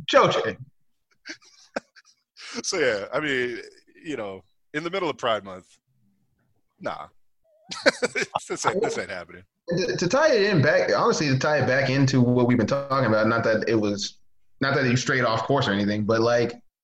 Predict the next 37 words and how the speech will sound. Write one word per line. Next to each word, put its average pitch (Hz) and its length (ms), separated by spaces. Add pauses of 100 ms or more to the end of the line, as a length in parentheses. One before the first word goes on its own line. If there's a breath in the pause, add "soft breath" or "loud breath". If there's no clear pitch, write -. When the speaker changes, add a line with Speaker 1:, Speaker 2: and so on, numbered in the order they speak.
(640)
Speaker 1:
in 139 160
a, 131 300
in 143 80
a, 131 280
in 139 100
a 131 80
year 151 500
where 120 520
black 135 240
people 131 260
are, 113 360
are 104 100
dying 120 280
left 117 140
and 113 80
right, 113 180
where 110 140
we 120 160
know 139 340
that, 113 440 (380)
uh, 98 500 (100)
trans, 190 680 (920)
uh, 110 340
African 160 260
American 160 320
people 147 220
who 139 140
are 117 80
trans 147 680
get 131 160
killed 131 540 (320)
at 117 100
a 117 60
clip 151 320
that 131 220
is 117 520
ridiculous, 151 720